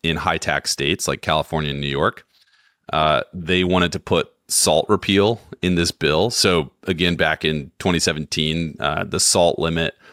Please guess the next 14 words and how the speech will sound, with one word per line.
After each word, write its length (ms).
state 240
and 100
local 220
tax 300
limit 220
for 140
itemized 380
deductions 460
was 120
set 180
at 120
ten 200
thousand 320
dollars. 520